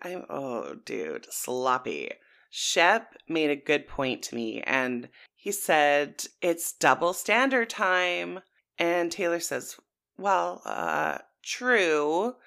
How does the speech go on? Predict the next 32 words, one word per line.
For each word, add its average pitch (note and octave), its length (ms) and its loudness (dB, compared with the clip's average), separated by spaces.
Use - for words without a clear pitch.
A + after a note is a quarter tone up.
She - 220 -6
did G#3+ 420 0
own F3 240 2
it F3 160 2
a D3 100 0
little C#3+ 440 0
bit, C3 640 0
but F#3 220 6
then F3+ 200 4
just F#3 240 -2
deflects D#3+ 520 2
it E3 140 4
by F3+ 160 6
saying E3 360 2
he F#3 180 -2
was G3+ 200 -6
cheating A#3 600 -2
the B3+ 180 8
whole G3+ 360 6
relationship. G3 920 2
Shep A3 640 4
seems G3+ 720 -4
even E3 240 -2
more C#3 160 4
disgusted B2+ 600 -6
because E3 360 -2
it - 80 -8
seems G#3+ 400 -6
the D#4 100 -4
two D#3+ 220 -4
of D#3 100 -4
them E3 340 -2